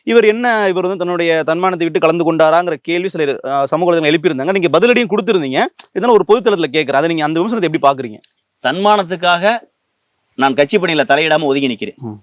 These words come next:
Speaker 2: இனமானத்துக்காக அந்த இடத்துல ஒன்று கூடி நிக்கிறேன்.
Speaker 1: ஒரே வார்த்தையில
Speaker 2: நான்
Speaker 1: சொல்லுங்க.
Speaker 2: ஒதுங்கி நிக்கிறது என் தன்மான்-, என் தன்மானத்துக்காக. களப்பணி செய்யாம நிக்கிறது என்னுடைய தன்மானத்துக்காக. என்னை சீமானண்ணன் ஆபாசமாக, என் குடும்பத்தாரை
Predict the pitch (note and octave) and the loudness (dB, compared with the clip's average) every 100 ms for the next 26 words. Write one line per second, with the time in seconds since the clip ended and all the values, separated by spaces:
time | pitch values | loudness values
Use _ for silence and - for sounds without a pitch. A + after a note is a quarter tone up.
0 | - B2 G3+ C#4 C4+ A#3+ G3 A3 G3+ D#3+ | -6 0 2 4 4 2 2 2 2 -2
1 | D#3+ D#3+ C3+ E3 D3 C#3+ A#2 - - - | -4 -2 -2 -4 -4 -4 -4 -8 -8 2
2 | D3 D#3+ C3 A#2+ C3 D#3 C#3+ E3 G#3 B3 | 4 4 2 0 -2 -2 -2 0 0 2
3 | A3+ G3+ G#3 G3+ C4+ F3 D3 D3 D3 D#3 | 0 2 2 2 0 -2 -2 0 -2 -2
4 | D3+ C3 B2 C3+ C#3 F3 E3 C3 B2 G#2+ | -4 -4 -4 0 0 0 -2 0 -2 -2
5 | _ _ - G3 A#3 A3 F#3+ G#3 B3+ A3+ | _ _ 0 0 2 -2 -2 2 2 0
6 | F3 F3 G3+ G#3+ C#3 C#3+ C3+ C3 D3 D#3 | -4 -2 -4 -2 -4 -2 -4 -4 -2 -2
7 | C3 B2+ A#2 - - C#3+ D#3 C3 F3 F#3 | -2 -2 -2 -4 -4 -2 -2 -4 -2 0
8 | D#3+ D#3 F#3 D3 E3 D3 C#3+ D#3+ E3 C3 | 0 0 2 2 2 0 -2 -4 -4 -4
9 | D3+ E3+ D3+ D3+ | -2 -2 0 0